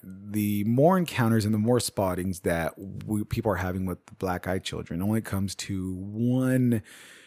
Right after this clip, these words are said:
one, uh, outcome. They're taking over. These little fucking things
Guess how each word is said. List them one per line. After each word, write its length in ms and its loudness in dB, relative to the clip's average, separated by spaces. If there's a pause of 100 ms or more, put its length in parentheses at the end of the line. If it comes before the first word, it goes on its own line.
(180)
one, 480 4
uh, 340 -4 (120)
outcome. 600 -6 (540)
They're 120 2
taking 280 0
over. 180 -8 (360)
These 160 2
little 200 8
fucking 300 0
things 300 6